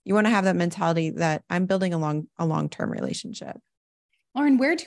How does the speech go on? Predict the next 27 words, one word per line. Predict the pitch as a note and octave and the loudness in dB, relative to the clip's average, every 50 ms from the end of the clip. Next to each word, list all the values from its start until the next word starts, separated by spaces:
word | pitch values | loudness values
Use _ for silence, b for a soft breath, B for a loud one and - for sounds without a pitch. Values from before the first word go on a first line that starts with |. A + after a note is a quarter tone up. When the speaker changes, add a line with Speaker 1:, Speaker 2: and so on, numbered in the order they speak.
| - | -6
Speaker 2:
people | - E4+ F#4 F#4+ E4 | -4 -2 -2 0 -2
go | A#3+ - F#3 E3+ E3 F3+ F#3+ | -2 -2 -2 -2 0 0 -2
to | F3+ | -4
find | - - - - D3+ C#3 E3 G3 A3+ G#3+ F#3 D#3+ | -6 -10 -10 -6 -6 -4 -2 -2 -2 -2 -2 -4
those | C#3+ D#3 - A#2 F#2 D2+ D2+ - - - - | -4 -4 -4 -4 -4 -6 -8 -8 -8 -8 -8
types | - - E3 D#3 D3 - F#3 | -6 -2 -2 -2 -2 0 0
Speaker 1:
Yeah. | F#3+ F#3+ F3 - | 0 0 0 0
Speaker 2:
of | F#3+ F#3 - - - - - - | -4 -6 -10 -10 -12 -14 -10 -6
relationships? | D#3 D3+ C#3+ D3+ C#3+ - - D#3+ C#3 - - A#2 - - - | -6 -4 -4 -2 -2 -2 -2 -2 -2 -2 -4 -4 -4 -6 -6
Because, | - F#3 F3+ - G#3 F3+ F3 F3+ F3+ E3+ - - - - | -6 -6 -4 -2 0 2 2 2 2 0 -2 -6 -6 -2
you | A3 | 0
know, | G3+ F#3 E3+ D#3+ - - | 2 2 2 2 0 0
I | G3+ G#3 | -2 -2
think | G#3 - B3+ B3 C4 C4 - | -2 -2 -2 0 0 0 0
there's | G#3 F3 E3 E3+ F3 E3+ - - - _ - - | 0 0 2 2 0 -2 -4 -8 -12 _ -20 -16
tons | - - B3+ C#4 D4+ F4 E4+ E4 | -8 -2 0 2 2 2 2 2
of, | D4 D4 C4+ B3 - - - B B B B B B B B B B B | 0 0 0 -2 -6 -10 -18 B B B B B B B B B B B
well, | G3 F#3 D#3+ - | 2 2 4 4
there | G3 G#3+ F#3+ | 2 2 2
has | - - A#3+ A#3 G#3 G#3 | 2 2 2 2 0 0
become | - F3+ - - D3+ B2+ A#2 B2+ D#3 G3 F#3 - _ | -2 -6 -6 -6 -6 -4 -2 -2 -2 -4 -4 -8 _
quite | - - E3+ D#3+ | -4 0 0 0
a | D#3 | 0
few | D#3 - - F3 D#3 D#3 D3+ D3 D3 D3+ C#3+ D3+ D#3 | -2 -4 -6 -4 0 0 2 2 2 2 0 0 0
websites | D#3 C#3+ C#3 C#3+ - - D3+ C#3+ C#3+ C3 - - - | 0 0 0 0 -4 -4 -4 -4 -4 -6 -8 -6 -4
now | E3 C#3+ C#3 C#3 C#3 C#3 C#3 | -2 -2 0 0 0 -2 -2
for | C3+ - - - D3 D3 C#3 C3+ C3 C3 - - | -4 -8 -8 -6 -4 -2 -2 -2 -2 -4 -6 -4